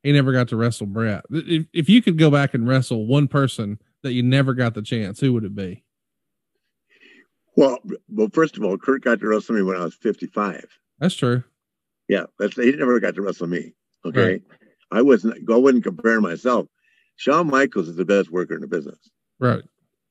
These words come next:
Speaker 2: I mean, I don't even think, was Bret ever even been in a table, ladder, and chair match?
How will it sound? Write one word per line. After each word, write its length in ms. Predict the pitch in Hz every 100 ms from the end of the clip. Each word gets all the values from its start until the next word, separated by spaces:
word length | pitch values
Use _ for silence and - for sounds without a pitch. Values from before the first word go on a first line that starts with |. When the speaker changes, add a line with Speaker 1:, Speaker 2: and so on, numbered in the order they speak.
| _ _ _ _ _ _
Speaker 2:
I 40 | 98
mean, 240 | 107 104 -
I 100 | 95
don't 160 | 135 165
even 140 | 135
think, 240 | 98 123 117
was 160 | 107 92
Bret 220 | 104 123
ever 240 | 139 147 143
even 160 | 139
been 180 | 110 113
in 100 | 135
a 80 | 131
table, 360 | 95 117 120 127
ladder, 300 | 120 123 127
and 80 | 107
chair 220 | 110 123
match? 380 | 135 147 156